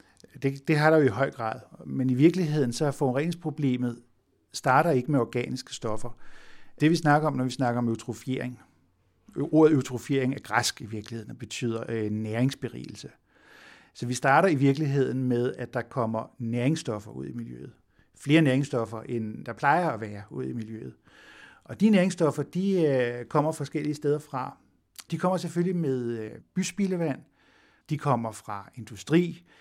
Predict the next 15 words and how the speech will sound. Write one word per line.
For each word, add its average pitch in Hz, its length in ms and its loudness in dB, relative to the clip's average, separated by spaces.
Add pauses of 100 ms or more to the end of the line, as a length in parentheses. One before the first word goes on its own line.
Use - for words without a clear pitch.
(420)
De 160 80 -4
kommer 139 300 2
også 160 300 4
i, 127 420 -2
i 127 80 -6
høj 156 200 0
grad 127 220 -4
også 123 280 -4
fra - 180 -8
landbruget, 120 560 -6 (100)
som 131 200 -8
det, 123 140 -4
der 123 60 -4
hedder, 117 420 -4
øh, 127 100 -12